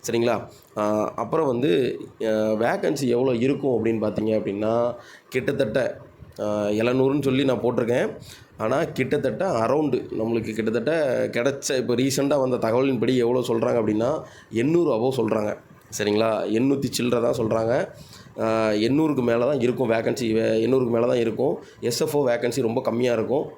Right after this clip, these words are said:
அஹ், அப்புறம் வந்து எல் அண்ட் ஓ வந்து ஒரு நானூத்தம்பது ப்ளஸ்ஸு, ஏ ஆர் வந்து ஒரு இரநூறு ப்ளஸ்ஸு, அப்புறம் வந்து டி எஸ் பி ஒரு நூறு ப்ளஸ்ஸு, இந்த மாதிரி தான் இருக்கும். அப்புறம் வந்து அசிஸ்டன்ட் ஜெயிலர் வந்து ஆட் ஆயிருக்கு. So, அதுல எவ்வளோ வரும்னா, ஒரு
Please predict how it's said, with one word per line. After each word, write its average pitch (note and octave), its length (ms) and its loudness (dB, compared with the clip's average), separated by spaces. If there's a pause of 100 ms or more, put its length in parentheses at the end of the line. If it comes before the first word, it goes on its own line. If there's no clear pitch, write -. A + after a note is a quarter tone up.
(720)
அஹ், A2 360 0
அப்புறம் B2 340 0
வந்து A#2+ 220 0 (360)
எல் B2+ 220 2
அண்ட் E3 160 0
ஓ D3 120 2
வந்து C3+ 300 0
ஒரு B2+ 140 2 (360)
நானூத்தம்பது C3+ 720 0
ப்ளஸ்ஸு, A#2+ 400 0 (500)
ஏ C#3 240 2
ஆர் D3 140 2
வந்து C3+ 260 0
ஒரு B2+ 140 2
இரநூறு B2 440 2
ப்ளஸ்ஸு, A#2 340 0 (460)
அப்புறம் D3 320 0
வந்து D3 180 0
டி D3+ 200 0
எஸ் D3+ 180 -2
பி C#3+ 80 0
ஒரு A#2+ 460 2
நூறு B2+ 240 2
ப்ளஸ்ஸு, A2+ 340 -2 (120)
இந்த A#2 140 -2
மாதிரி A#2 220 0
தான் C3+ 120 2
இருக்கும். B2+ 360 0 (340)
அப்புறம் B2+ 300 0
வந்து C#3 180 0
அசிஸ்டன்ட் D3 440 0
ஜெயிலர் C3 260 2
வந்து B2 240 0 (340)
ஆட் B2+ 180 0
ஆயிருக்கு. A#2+ 380 0 (380)
So, D3 280 0
அதுல C#3+ 300 0
எவ்வளோ C#3 260 2
வரும்னா, B2+ 400 0 (380)
ஒரு B2+ 180 4